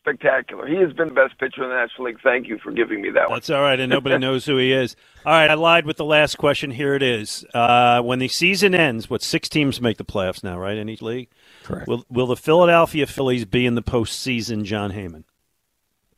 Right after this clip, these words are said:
Speaker 1: Um, no. I mean, I, at the beginning of the year, I had San Diego as my sixth team, and I'm gonna have to stick with that. Um, they're obviously on the right track. I think the National League is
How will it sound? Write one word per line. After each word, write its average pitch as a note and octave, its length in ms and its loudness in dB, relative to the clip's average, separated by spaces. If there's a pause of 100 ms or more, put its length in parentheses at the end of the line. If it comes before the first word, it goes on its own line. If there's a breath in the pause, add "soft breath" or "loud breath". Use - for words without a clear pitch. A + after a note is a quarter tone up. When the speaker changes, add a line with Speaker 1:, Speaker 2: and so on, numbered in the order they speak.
(200)
Speaker 1:
Um, D3+ 600 2 (540)
no. B2 240 0 (100)
I A#2 80 -4
mean, C#3+ 220 -2
I, C#3+ 160 6 (240)
at C3+ 100 -2
the D3+ 60 -2
beginning C#3+ 340 0
of D3+ 40 0
the C#3+ 80 4
year, C#3+ 200 8
I C3 60 8
had B2+ 160 4
San B2 160 -8
Diego A#2+ 320 0
as A#2 140 -4
my A#2+ 180 -4 (140)
sixth C3 280 0
team, C3 360 -4
and A2+ 260 0
I'm A2+ 180 4
gonna A#2 140 -4
have A2+ 140 -6
to - 120 -20
stick A#2+ 220 -2
with A2 140 -4
that. A#2+ 260 4 (440)
Um, A2 500 4
they're A#2+ 200 -2 (120)
obviously B2 460 0
on A#2+ 160 2
the A2+ 80 2
right A#2 220 6
track. B2+ 420 4 (420)
I G#2+ 80 -6
think C3 200 -8
the A#2+ 80 -2
National A#2+ 340 2
League A#2 140 -4
is A2 80 -4